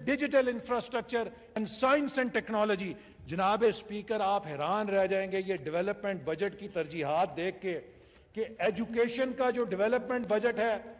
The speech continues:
वो भी नीचे है, हायर एजुकेशन का भी कम है, साइंस एंड टेक्नोलॉजी का भी कम है,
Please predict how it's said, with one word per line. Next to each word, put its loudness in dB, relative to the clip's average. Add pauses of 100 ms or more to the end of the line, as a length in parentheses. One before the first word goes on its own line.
(120)
वो 4
भी -2
नीचे 0
है, 0
हायर 4
एजुकेशन 0
का 0
भी -6
कम 0
है, -2
साइंस 0
एंड 0
टेक्नोलॉजी 0
का 2
भी -4
कम 0
है, 2